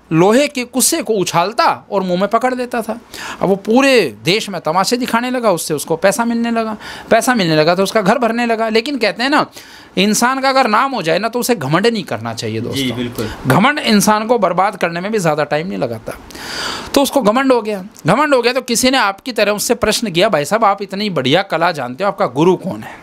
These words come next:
Speaker 1: प्रश्न यही था।
Speaker 2: जी।
Speaker 1: उसने कहा, "मेरा कोई गुरु नहीं है।"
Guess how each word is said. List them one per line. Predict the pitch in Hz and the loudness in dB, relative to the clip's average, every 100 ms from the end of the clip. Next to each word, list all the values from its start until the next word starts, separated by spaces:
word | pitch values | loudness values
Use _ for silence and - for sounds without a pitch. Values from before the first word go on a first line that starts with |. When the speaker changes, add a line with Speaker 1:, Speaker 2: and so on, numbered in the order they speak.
| - - - - - - - - - | -20 -20 -20 -20 -20 -18 -18 -6 0
Speaker 1:
प्रश्न | 170 - | 0 2
यही | 170 165 240 | 2 2 0
था। | 113 - | -8 -12
Speaker 2:
जी। | 127 131 113 - - - | -10 -8 -8 -8 -8 0
Speaker 1:
उसने | 165 226 226 | 2 4 2
कहा, | 214 | 2
"मेरा | 180 170 | 2 0
कोई | - 156 202 | 0 2 2
गुरु | 139 123 117 | 2 0 0
नहीं | 117 123 - | -4 -10 -12
है।" | - - | -14 -16